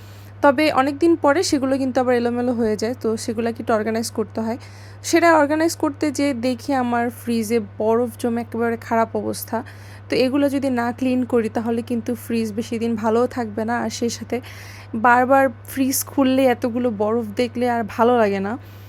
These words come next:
তো আমি সব বরফগুলোকে ফ্রিজটা বন্ধ করে, জিনিসপত্র বের করে, এখন এটাকে ওই যে বেলচা আছে সেটা দিয়ে উঠায় নিতেছি। আমি যদি এখন এই বরফ থাকা অবস্থায় এগুলাকে আবার না ওঠাই,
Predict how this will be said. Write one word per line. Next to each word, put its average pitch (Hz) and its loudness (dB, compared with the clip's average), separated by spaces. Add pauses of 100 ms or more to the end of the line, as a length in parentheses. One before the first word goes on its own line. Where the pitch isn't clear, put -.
(260)
তো 285 4
আমি 277 6
সব 277 2
বরফগুলোকে 254 2
ফ্রিজটা 254 0
বন্ধ 240 0
করে, 247 0
জিনিসপত্র 247 -4
বের 240 0
করে, 277 -4
এখন 247 -4
এটাকে 233 -4 (420)
ওই 254 0
যে 247 0
বেলচা 240 4
আছে 262 0
সেটা 226 0
দিয়ে 220 -4
উঠায় 214 -4
নিতেছি। 202 -8 (520)
আমি 247 2
যদি 277 -2
এখন 277 -2
এই 262 -2 (240)
বরফ 233 4
থাকা 277 -2
অবস্থায় 233 -2
এগুলাকে 226 -2
আবার 226 -2
না 226 0
ওঠাই, 240 -4